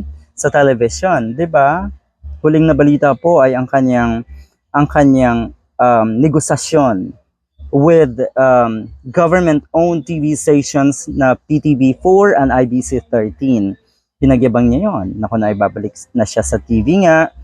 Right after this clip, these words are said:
Malaking pasabog ang mangyayari. Ayun, nasabugan tuloy. <laughs> Na walang nangyari. At ang balita, kaya hindi natuloy yung mga usaping yon, yung mga negosasyon na yon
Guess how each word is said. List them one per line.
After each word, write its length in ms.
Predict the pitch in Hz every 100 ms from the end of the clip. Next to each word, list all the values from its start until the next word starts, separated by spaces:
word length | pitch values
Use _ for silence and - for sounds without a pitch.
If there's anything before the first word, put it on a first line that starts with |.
| - _ _ _ 120
Malaking 320 | 113 123 117
pasabog 640 | 127 147 123 120 170 151
ang 80 | 123
mangyayari. 720 | 117 117 120 131 180 185 180
Ayun, 480 | 123 123 139 113 101
nasabugan 640 | 110 - 117 127 123 110
tuloy. 320 | 104 104 107 107 - _ _ _ _ _ -
<laughs> 320 | - 147 -
Na 160 | 156
walang 320 | 147 147 139 165
nangyari. 560 | 165 151 110 101 101 - _ _ _
At 160 | - 147
ang 80 | 147
balita, 480 | 147 202 214 160
kaya 240 | 139 139 135
hindi 240 | 139 131
natuloy 400 | 127 - 156 175
yung 80 | 147
mga 160 | 131 -
usaping 400 | - 123 123 165
yon, 400 | 226 175 165 - _ _ _ 196
yung 160 | 196
mga 160 | 180 170
negosasyon 480 | 147 - 143 - 143
na 160 | 139
yon 160 | 170